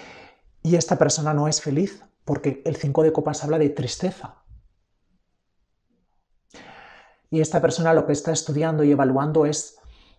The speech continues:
la posibilidad de cambiar de rumbo en su vida, de tomar una nueva dirección, de dirigirse hacia aguas más calmadas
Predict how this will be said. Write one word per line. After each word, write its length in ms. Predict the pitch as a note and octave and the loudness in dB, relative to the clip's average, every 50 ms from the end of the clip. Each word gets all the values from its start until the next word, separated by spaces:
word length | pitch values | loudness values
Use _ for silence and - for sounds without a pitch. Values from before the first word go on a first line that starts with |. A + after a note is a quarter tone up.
| - - | -4 4
la 160 | E3+ D#3+ D#3+ | 4 4 4
posibilidad 880 | E3 D#3+ - - - D#3+ D3 D3 D3 C#3+ C#3+ D3 D#3+ F#3+ - - - - - - _ _ _ _ _ - _ _ | 4 0 0 0 -2 0 2 2 4 4 4 2 0 0 -4 -8 -14 -20 -20 -20 _ _ _ _ _ -20 _ _
de 120 | - C#3 - | -8 -4 -2
cambiar 340 | D3 C3+ C#3 C#3+ C#3+ C#3+ C#3+ | 0 2 2 2 2 2 0
de 60 | C#3+ | -2
rumbo 300 | B2+ C#3 D3+ D3 C3 C3 | 0 0 0 0 0 -2
en 100 | C3 - | -4 -4
su 160 | - - C3 | -4 -4 -2
vida, 240 | C#3 C#3+ C#3+ C3 B2+ | 0 0 0 0 0
de 80 | C3 | -2
tomar 260 | C3+ - C3+ C#3+ D3+ D#3+ | -2 -2 -2 0 0 0
una 160 | D#3+ E3 D3+ | 0 0 0
nueva 220 | D3 D3 D#3 E3 | 0 0 0 0
dirección, 580 | E3 D3 C#3+ C#3 - - - D3+ D3 C#3+ C#3 - - - - - - - - _ - | 0 -2 -4 -4 -6 -6 -4 -4 -2 -2 -4 -6 -10 -20 -20 -20 -20 -20 -20 _ -6
de 80 | D#3+ | -2
dirigirse 560 | C3 D3+ D#3+ - - F3 D#3+ D#3 - - G3+ | 0 0 0 0 0 0 -2 -2 0 0 0
hacia 240 | E3+ D#3 - E3 D#3 | 0 0 2 2 2
aguas 260 | D3 D3+ D#3+ D3+ D3+ | 4 4 2 2 2
más 160 | C#3+ C3+ - - | -4 -6 -6 -6
calmadas 840 | - C3+ B2+ C#3 D3+ D#3+ D#3 C#3+ C#3+ C#3 - - - - _ _ | -6 -4 -4 -2 -2 -2 -2 -4 -6 -6 -8 -10 -12 -16 _ _